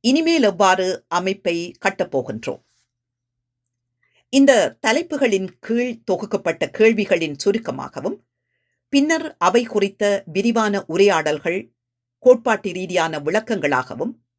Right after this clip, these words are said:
மிக கனதியான ஆக்கங்களை கொண்டதாக இந்த பகுதி அமைந்திருக்கின்றது. பிளாட்டில் இருந்து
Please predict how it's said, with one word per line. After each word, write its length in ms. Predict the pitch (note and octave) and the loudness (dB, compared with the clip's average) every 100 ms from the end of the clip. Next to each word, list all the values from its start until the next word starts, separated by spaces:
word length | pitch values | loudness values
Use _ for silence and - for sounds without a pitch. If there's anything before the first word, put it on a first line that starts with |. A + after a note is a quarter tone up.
| _ - | _ -2
மிக 340 | A#3 B3+ C4+ - | 0 2 0 0
கனதியான 600 | F3 A3 A#3 A3 G3 D#3 | 0 0 2 0 0 -2
ஆக்கங்களை 440 | D#3+ E3+ F3+ D#3+ D3 | -2 -2 -2 -2 -2
கொண்டதாக 580 | - C#3+ C#3+ C#3+ C#3+ C#3 B2 - _ - | -2 -4 -2 -2 -2 -4 -6 -10 _ -8
இந்த 180 | F3+ D#3 | -4 -2
பகுதி 340 | C3+ C#3 D3 A#3+ - | -2 -4 -6 -8 -6
அமைந்திருக்கின்றது. 760 | D#3+ B2 A#2+ A#2+ A2+ A2+ - - _ _ _ _ _ _ _ _ _ _ _ _ - | -4 -4 -6 -10 -10 -10 -10 -14 _ _ _ _ _ _ _ _ _ _ _ _ 2
பிளாட்டில் 420 | C#4+ F4 E4+ A3+ | 2 2 -2 -2
இருந்து 320 | E3 D#3+ F#3 | -2 -4 -6